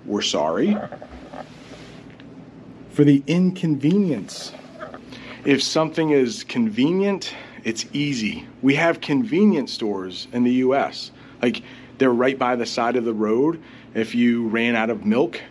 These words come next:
you can stop there really quickly. It's convenient. If something is inconvenient, it makes it harder for you. So they used it as a noun there. "Sorry for the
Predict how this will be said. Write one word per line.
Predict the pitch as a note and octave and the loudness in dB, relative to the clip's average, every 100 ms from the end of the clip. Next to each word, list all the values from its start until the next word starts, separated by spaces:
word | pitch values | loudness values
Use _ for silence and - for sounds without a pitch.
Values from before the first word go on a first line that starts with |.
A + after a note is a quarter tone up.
| - | -8
you | A#2+ | -6
can | A2+ G#2+ | -4 -6
stop | - G#2 G#2 - | -2 -2 -2 0
there | A#2 A#2 A2 | 2 2 2
really | G#2 A#2+ A#2 | 0 0 0
quickly. | - C#3+ D3 F3+ | 0 0 2 0
It's | - - - | 0 -10 -14
convenient. | - C3 A#2 D#3 G3 A2+ D2+ - - - - - | -6 -2 2 2 2 -2 -8 -16 -20 -20 -12 -4
If | B2 | -4
something | - - D3 D3 - C#3+ | -2 0 0 -2 0 0
is | A#2 G#2+ - - | 0 -2 -8 -4
inconvenient, | G3+ A3+ G#3+ D#3+ B2+ G#2 G#2+ G#2 G#2 A#2+ - - - - - - | 4 4 4 -2 -4 -2 -2 -2 -2 -4 -8 -18 -20 -20 -20 -6
it | A#2 | 0
makes | A2+ A2+ - | 0 0 -2
it | G#2+ | -6
harder | - B2 A#2+ | -2 -2 0
for | G#2+ G2 | -4 -6
you. | F2 D#2+ D#2+ - - - - | -8 -8 -12 -18 -20 -20 -6
So | - C#3+ | 2 4
they | D3+ | 4
used | E3 F3+ G3 D3+ | 2 0 -2 -2
it | C3 | -2
as | A#2+ A2+ | -2 -2
a | G#2+ | -2
noun | G#2 G#2+ A2 A2+ G#2 | 0 0 0 0 -2
there. | F#2+ D#2 | -4 -6
"Sorry | - - A#2+ A#2+ C3+ C3+ | -6 -4 -2 0 2 2
for | B2+ - B2 A#2+ | 0 -2 0 0
the | A#2 | 0